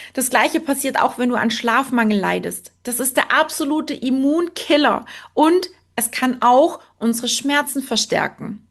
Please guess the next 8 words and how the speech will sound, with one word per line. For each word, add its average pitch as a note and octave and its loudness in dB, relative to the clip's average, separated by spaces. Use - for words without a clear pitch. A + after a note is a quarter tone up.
Unabhängig G#3 0
davon A#3+ 0
hemmt G3+ 0
es F#3 -4
uns E3+ -8
am E3 -2
Abnehmen, A#3 2
ähm, F3+ 0